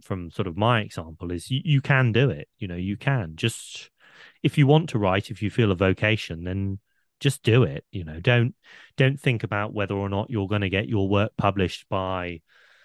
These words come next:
you know, a literary journal, or whether you're gonna have your first short story collection or novel published by Penguin.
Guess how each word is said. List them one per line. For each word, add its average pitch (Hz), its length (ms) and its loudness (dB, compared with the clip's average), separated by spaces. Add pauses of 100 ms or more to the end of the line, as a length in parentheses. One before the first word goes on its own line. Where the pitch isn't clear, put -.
(140)
you 101 80 -6
know, 92 160 -2
a - 20 0
literary 110 360 4
journal, 104 520 4
or 82 240 -2
whether 90 160 -4
you're 90 160 -2
gonna 92 180 -4
have 90 200 -6
your 87 120 -6
first - 680 -4 (400)
short - 340 -2
story 92 640 0 (300)
collection 104 420 0
or 90 140 -4
novel 95 440 2
published 95 400 -4
by 92 200 0
Penguin. 101 580 -2